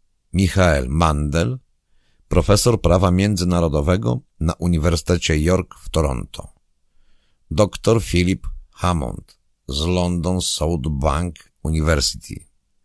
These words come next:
Tim Fenton, badacz i archiwista. David Peterson,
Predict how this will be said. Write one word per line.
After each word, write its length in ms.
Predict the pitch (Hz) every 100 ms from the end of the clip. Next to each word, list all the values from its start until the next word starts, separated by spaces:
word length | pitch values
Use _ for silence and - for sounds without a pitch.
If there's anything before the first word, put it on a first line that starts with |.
| _ _ _ _ _ -
Tim 280 | 98 110 107
Fenton, 640 | 107 101 80 64 50 - _ _ -
badacz 640 | 76 92 82 107 - - -
i 140 | 104
archiwista. 920 | 95 85 - 98 85 69 - - - - _ _ _ _ _ _ 82
David 460 | 80 73 90 92
Peterson, 760 | - 107 - 69 - 92 95